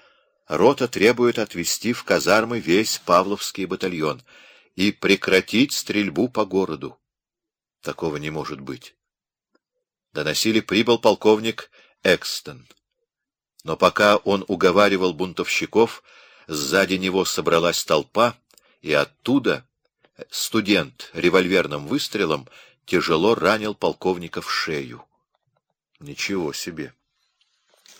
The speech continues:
Тем не менее оказалось, что рота успокоена уговорами полкового священника и дала отвести себя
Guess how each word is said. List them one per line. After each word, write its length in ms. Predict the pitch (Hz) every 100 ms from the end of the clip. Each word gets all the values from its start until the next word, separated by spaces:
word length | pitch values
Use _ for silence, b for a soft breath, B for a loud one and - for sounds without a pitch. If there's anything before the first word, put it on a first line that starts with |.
| - _ b b b b b
Тем 200 | b 127
не 100 | 151
менее 300 | 156 190 165
оказалось, 580 | 127 113 104 151 147 -
что 260 | - - 98
рота 240 | 117 135
успокоена 760 | 107 - - 87 113 117 110 101
уговорами 640 | - 90 82 90 107 101 98
полкового 560 | 92 80 87 82 98
священника 920 | 95 92 92 - 101 85 71 - - - _ b b b b b
и 140 | 82
дала 340 | 76 76 113
отвести 540 | 139 - 78 - - 107
себя 500 | - 82 73 82